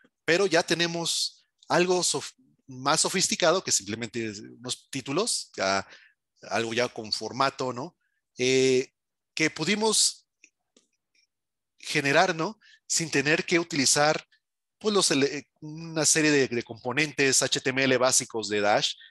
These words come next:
uno solo, Markdown, ¿no? Eh, que recoge nuestra cadena de texto con todo el código Markdown que representa la página web formateada y lo muestra en nuestro tablero, eh, Dash, ¿no? Entonces, es un buen ejemplo este componente Markdown,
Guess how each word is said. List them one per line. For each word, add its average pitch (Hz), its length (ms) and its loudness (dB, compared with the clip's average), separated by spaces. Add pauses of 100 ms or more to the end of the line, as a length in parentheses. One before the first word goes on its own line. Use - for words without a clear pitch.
(220)
uno 170 360 -4
solo, 120 320 0
Markdown, 110 560 0
¿no? 110 240 -14 (640)
Eh, 98 540 -2 (120)
que 110 100 -4
recoge 139 540 -2 (220)
nuestra 107 260 -4
cadena 110 380 0
de 117 80 4
texto 143 420 -4
con 95 180 -16
todo 110 180 -6
el 110 100 -8
código 113 340 -6
Markdown 107 400 -2
que 123 80 -4
representa 110 400 -6
la 104 120 2
página 98 540 -8 (240)
web - 160 -4
formateada 110 600 0 (420)
y 202 200 -4
lo 143 140 -4
muestra 131 340 0
en 120 60 0
nuestro 110 300 -6
tablero, 104 640 -6 (540)
eh, 95 440 -10
Dash, - 500 -4
¿no? 147 200 -20 (920)
Entonces, 123 440 -6
es 175 140 2
un 175 80 -6
buen 170 160 2
ejemplo 156 420 0
este 143 160 0
componente 123 480 -4
Markdown, 120 500 -2